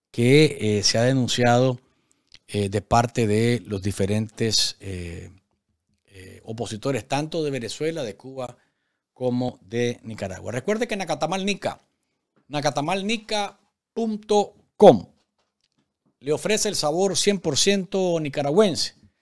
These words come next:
Marque el siete ocho seis, cuatro ochenta y ocho, cincuenta y cinco cincuenta y tres para que se lo lleven hasta la puerta de su casa. Si quiere ver el menú, aquí está en este código Q R que tiene en el cintillo.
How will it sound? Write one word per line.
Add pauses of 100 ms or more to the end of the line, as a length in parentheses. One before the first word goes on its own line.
(300)
Marque
el
siete
ocho
seis,
cuatro
ochenta
y
ocho,
cincuenta
y
cinco
cincuenta
y
tres (460)
para
que
se
lo
lleven
hasta
la
puerta
de
su
casa.
Si
quiere
ver
el
menú,
aquí
está
en
este
código
Q
R
que
tiene (440)
en
el
cintillo.